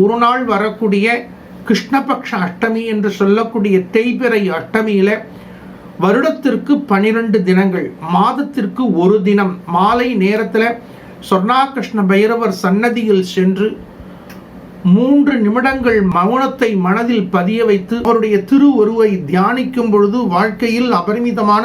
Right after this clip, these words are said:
முன்னேற்றங்களை பெறலாம். கும்ப ராசியை சார்ந்த பக்த கோடிகளுக்கு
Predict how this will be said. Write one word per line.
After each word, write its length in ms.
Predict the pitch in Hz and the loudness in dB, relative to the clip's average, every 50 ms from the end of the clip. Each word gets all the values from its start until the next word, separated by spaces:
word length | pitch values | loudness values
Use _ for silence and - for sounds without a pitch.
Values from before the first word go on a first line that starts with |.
| 240 214 190 | 0 0 2
முன்னேற்றங்களை 720 | 185 196 226 247 277 262 - 247 233 226 214 208 202 190 180 180 196 | 2 2 2 0 -2 -4 -4 -4 -2 0 2 2 2 2 0 0 0
பெறலாம். 380 | 190 190 190 196 202 208 - - - - - - - - - - - - - 214 | 0 0 2 0 0 -2 -4 -8 -18 -20 -20 -20 -20 -20 -20 -20 -12 -4 -2 -2
கும்ப 280 | 240 277 285 294 285 277 240 | 0 0 0 0 0 0 0
ராசியை 400 | 196 202 240 233 - 269 262 226 - - - | 0 -2 -2 -2 -2 -4 -4 -4 -4 -4 -2
சார்ந்த 320 | 226 214 208 202 196 190 190 | 0 0 2 0 0 0 -2
பக்த 220 | 185 180 - 247 - | -2 -2 -4 -4 -2
கோடிகளுக்கு 640 | 254 247 220 208 - 214 214 208 190 185 - 233 214 | 0 0 0 0 0 0 2 2 0 0 0 2 2